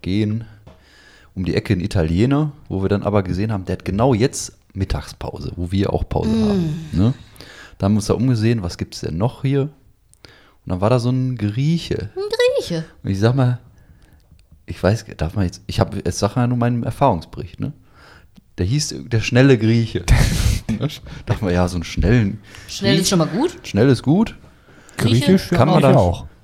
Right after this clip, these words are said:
Speaker 1: sind wir da
Speaker 2: Schlecht.
Speaker 1: reingegangen, da kam mir schon so ein bisschen, ja, also so ganz sauber sah das jetzt nicht da aus und so weiter, aber da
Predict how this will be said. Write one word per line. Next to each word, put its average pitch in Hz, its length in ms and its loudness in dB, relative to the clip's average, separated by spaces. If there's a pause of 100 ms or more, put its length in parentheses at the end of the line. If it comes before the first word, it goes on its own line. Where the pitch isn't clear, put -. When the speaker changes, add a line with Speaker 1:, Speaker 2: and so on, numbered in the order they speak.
(120)
Speaker 1:
sind 117 140 -2
wir 110 40 2
da 95 100 4
Speaker 2:
Schlecht. 85 120 2
Speaker 1:
reingegangen, 131 720 2 (300)
da - 100 -10
kam 110 220 2
mir 131 80 6
schon 110 180 0
so 101 100 -2
ein 95 80 0
bisschen, 104 480 -4
ja, 80 260 -6 (840)
also 82 360 0 (960)
so 87 60 -10
ganz 110 320 2
sauber 127 480 6
sah 113 180 2
das 98 80 -2
jetzt - 200 -8
nicht - 180 0
da 101 140 4
aus 120 260 2
und 104 80 -6
so 95 140 -10
weiter, 95 260 -2
aber 80 120 -10
da 80 40 -6